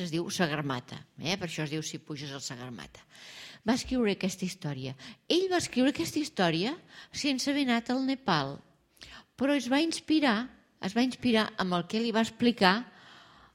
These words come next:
el Pepe, que és el seu cunyat, que és el marit de la meva cunyada, de la seva germana, que aquest sí que havia anat a una expedició a l'Everest.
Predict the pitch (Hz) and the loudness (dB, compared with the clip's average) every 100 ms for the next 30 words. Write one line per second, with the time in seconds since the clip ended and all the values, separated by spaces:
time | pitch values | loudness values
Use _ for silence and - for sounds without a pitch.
0 | _ _ _ _ 170 165 220 269 175 208 | _ _ _ _ 6 6 4 4 2 -2
1 | - _ _ - _ - 208 220 185 160 | -6 _ _ -20 _ -6 -4 -2 -4 -2
2 | 185 165 160 160 214 - - - 160 147 | -4 -2 -2 0 -2 -4 -14 -10 -4 -2
3 | 143 147 165 - - - 143 135 117 113 | 0 0 -2 -6 -20 -10 -6 -4 -4 -4
4 | 123 143 - 170 196 160 196 160 131 147 | -4 -2 0 2 2 2 -2 -4 -4 -6
5 | 127 135 147 202 233 175 254 - - - | -6 -6 -4 -2 -2 -2 -8 -12 -20 -20
6 | - - - 220 320 330 - 330 330 392 | -20 -10 -6 -2 -2 0 4 6 6 2
7 | - _ - _ - 240 262 285 269 247 | -10 _ -20 _ 2 4 6 6 4 2
8 | 254 - 262 302 - - 254 262 - 247 | -2 -4 0 0 -2 -2 0 0 0 0
9 | 262 262 202 143 - - | 2 2 2 2 -2 -8